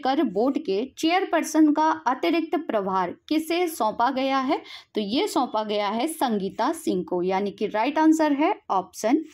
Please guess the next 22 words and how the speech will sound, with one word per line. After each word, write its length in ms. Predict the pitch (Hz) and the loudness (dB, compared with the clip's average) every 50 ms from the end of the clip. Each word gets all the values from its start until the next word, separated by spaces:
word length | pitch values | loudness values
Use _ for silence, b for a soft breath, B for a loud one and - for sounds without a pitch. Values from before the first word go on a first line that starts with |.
| _ _ - | _ _ -2
ए। 340 | 202 185 175 170 - - - _ _ _ _ _ _ _ _ _ _ _ _ _ _ _ _ _ _ _ B B B B B B B B B B - | 0 0 0 0 -4 -8 -12 _ _ _ _ _ _ _ _ _ _ _ _ _ _ _ _ _ _ _ B B B B B B B B B B -2
केंद्रीय 420 | - 302 330 311 302 381 415 440 | 0 2 4 4 4 4 2 0
प्रत्यक्ष 480 | 453 453 330 311 320 - 277 277 - - 311 311 | 0 0 -2 -2 -2 -2 -2 -2 0 -2 -2 0
कर 180 | - 285 330 403 | 0 0 2 2
बोर्ड 340 | 320 220 247 240 247 262 311 320 | 2 4 2 2 2 0 0 0
की 140 | 339 359 | 2 0
स्थापना 640 | - - - - 196 196 196 - 208 214 262 302 311 - | 0 0 -2 -2 -2 -2 -2 -2 -2 -2 -2 -2 0 2
उन्नीस 380 | 269 285 311 359 392 359 - - | 4 4 6 4 2 0 0 0
सौ 120 | 359 359 | 0 0
चौबीस 520 | 339 - - 196 196 - 226 233 226 - 285 | 0 0 -2 -2 -2 -2 -2 -4 -2 2 2
में 120 | 277 285 294 | 2 2 2
की 140 | - 285 269 | 2 0 2
गई 220 | 269 285 285 285 | 2 2 2 2
थी, 220 | 277 - 415 415 415 - | 2 2 2 0 2 0
जबकि 300 | 202 196 - - - 208 208 | -2 -4 -4 -4 -4 -4 -2
मुख्यालय 500 | 208 233 240 - - 285 294 311 320 330 | -2 -4 -4 -2 0 0 2 2 2 0
कहाँ 320 | 330 320 302 294 302 294 294 | 2 2 2 2 2 2 0
पर 120 | 294 285 269 | 0 0 0
है? 200 | 254 302 359 - - | 2 0 0 2 0
नई 360 | 220 196 196 247 294 302 - - | 0 0 2 0 0 0 -2 -2
दिल्ली 320 | 196 190 185 175 175 175 | -2 0 0 -2 -2 -2
में। 300 | 175 175 175 165 - - | -2 -2 -2 -2 -4 -6